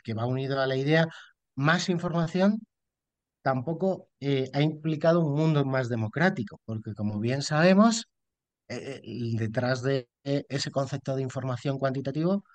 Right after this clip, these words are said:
eh, lo que hay, y esto lo hemos visto, es un, una creciente tendencia de países autocráticos, de distintos actores, a utilizar la desinformación como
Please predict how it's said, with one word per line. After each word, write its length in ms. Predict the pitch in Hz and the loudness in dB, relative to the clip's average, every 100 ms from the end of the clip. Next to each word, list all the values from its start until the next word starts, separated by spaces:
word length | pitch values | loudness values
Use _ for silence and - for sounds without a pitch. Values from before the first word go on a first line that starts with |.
| - - _ _ - | -20 -20 _ _ -6
eh, 480 | 147 127 120 107 104 | -2 0 0 -2 -2
lo 200 | 117 113 | -4 -4
que 120 | 98 | -6
hay, 380 | 104 117 123 110 | -4 -4 -4 -8
y 300 | 92 85 95 | -12 -12 -12
esto 200 | - 107 | -8 -8
lo 60 | 104 | -6
hemos 200 | 110 107 | -6 -6
visto, 300 | 123 - 160 | -8 -4 -6
es 200 | 160 - - - _ _ | -6 -12 -20 -20 _ _
un, 400 | 127 120 113 110 101 | -10 -4 -2 -4 -6
una 340 | 107 110 113 | -8 -8 -8
creciente 840 | - 120 113 123 127 127 120 127 | -6 -6 -8 -8 -4 -2 -2 -2
tendencia 800 | 120 123 123 123 127 - 139 131 | -2 -2 0 0 -2 -4 -4 -4
de 160 | 110 104 | -4 -8
países 460 | - 98 - 107 | -8 -10 -8 -8
autocráticos, 720 | 107 104 113 120 120 117 127 | -8 -8 -6 -6 -6 -6 -6
de 80 | 117 | -4
distintos 500 | 104 101 113 113 113 | -4 -4 -8 -8 -8
actores, 600 | 117 - _ 135 151 202 196 - - | -10 -12 _ -4 -2 -4 -6 -20 -14
a 60 | 107 - _ - | -14 -14 _ -16
utilizar 500 | 101 95 95 - 101 | -12 -12 -12 -8 -6
la 120 | 107 | -4
desinformación 720 | 104 110 107 110 110 113 120 | -4 -6 -6 -6 -6 -6 -6
como 400 | 117 117 143 | -4 -4 -4